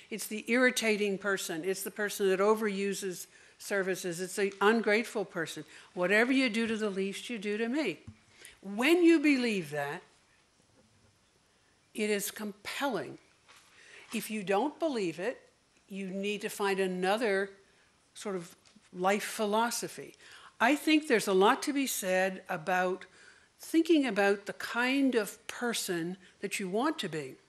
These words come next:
But I also believe that there's a great deal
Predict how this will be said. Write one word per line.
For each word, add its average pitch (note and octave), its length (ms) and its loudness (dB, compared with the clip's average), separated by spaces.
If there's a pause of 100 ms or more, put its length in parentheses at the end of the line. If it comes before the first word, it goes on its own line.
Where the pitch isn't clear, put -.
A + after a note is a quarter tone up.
(2250)
But - 260 -2 (1120)
I A3+ 240 0
also C4+ 460 0
believe F3 920 -6 (400)
that G3+ 120 -10
there's F3 200 -4
a F3 80 -4
great F#3 760 -4
deal G3 560 -2